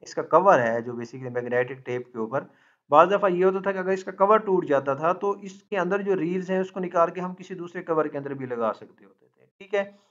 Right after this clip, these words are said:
इसका head ख़राब हो जाता था, हम किसी और cassette का भी head इसके अंदर adjust कर सकते होते थे। तो बाज़ दफ़ा ये होता था कि ribbon टूट जाती थी, तो, अ, इसकी ribbon को भी जो है वो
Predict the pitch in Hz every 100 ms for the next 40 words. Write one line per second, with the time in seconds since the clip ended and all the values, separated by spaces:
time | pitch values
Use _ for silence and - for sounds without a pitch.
0 | _ _ - - 196 170 190 208 196 185
1 | 180 170 165 170 185 185 180 190 180 175
2 | 180 180 160 170 160 160 175 156 143 135
3 | 135 135 127 127 120 117 120 143 180 _
4 | - 135 117 117 - 107 104 113 147 180
5 | - _ _ _ 180 175 180 196 190 190
6 | 180 202 202 196 202 196 180 185 196 190
7 | 196 185 156 135 117 110 95 92 _ _
8 | _ - 190 196 202 202 190 170 170 175
9 | 190 - 190 160 170 202 202 202 208 180
10 | 151 143 151